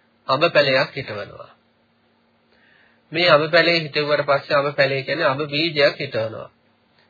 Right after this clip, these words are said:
මේ අඹ බීජය හිටවල මෙයා මොකද කරන්නේ? මේකට වතුර දානවා, පොහොර දානවා, හිරුවිලි ලබා දෙනවා, වාතය ලබා දෙනවා. මේ අඹ බීජය හිටවලේ අවශ්‍ය සාධක ටික ලබා දෙනකොට මේ අඹ බීජයෙන් පැලයක් මත වෙනවා. පැලේ මොකද වෙන්නේ? අර හේතු ලැබෙනකොට වර්ධනය වෙනවා.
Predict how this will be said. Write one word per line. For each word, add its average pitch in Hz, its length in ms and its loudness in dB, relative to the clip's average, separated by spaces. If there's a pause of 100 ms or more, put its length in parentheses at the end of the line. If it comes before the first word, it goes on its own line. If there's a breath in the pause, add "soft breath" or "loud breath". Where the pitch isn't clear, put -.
(120)
මේ 165 180 0
අඹ 147 240 6
බීජය 156 480 0
හිටවල 147 380 -2
මෙයා 139 280 2
මොකද 131 240 -4
කරන්නේ? 135 400 0
මේකට 143 280 -2
වතුර 131 320 -2
දානවා, 127 600 0
පොහොර 131 340 -8
දානවා, 123 540 0
හිරුවිලි 131 420 -6
ලබා 123 320 0
දෙනවා, 139 240 -6
වාතය 123 280 2
ලබා 113 300 -2
දෙනවා. - 280 -18 (1200 soft breath)
මේ 165 180 0
අඹ 147 220 8
බීජය 165 460 0
හිටවලේ 151 500 0
අවශ්‍ය 139 420 2 (260)
සාධක 131 400 4
ටික 143 240 -4
ලබා 123 300 4
දෙනකොට 127 380 -6
මේ 151 160 -2
අඹ 127 220 -2
බීජයෙන් 131 640 -8
පැලයක් 131 440 4
මත 110 240 -12
වෙනවා. 117 400 -14
පැලේ 143 340 0
මොකද 139 220 -6
වෙන්නේ? 147 380 -4
අර 135 180 -4
හේතු 131 320 -6
ලැබෙනකොට 123 440 -4
වර්ධනය 127 460 0
වෙනවා. - 320 -14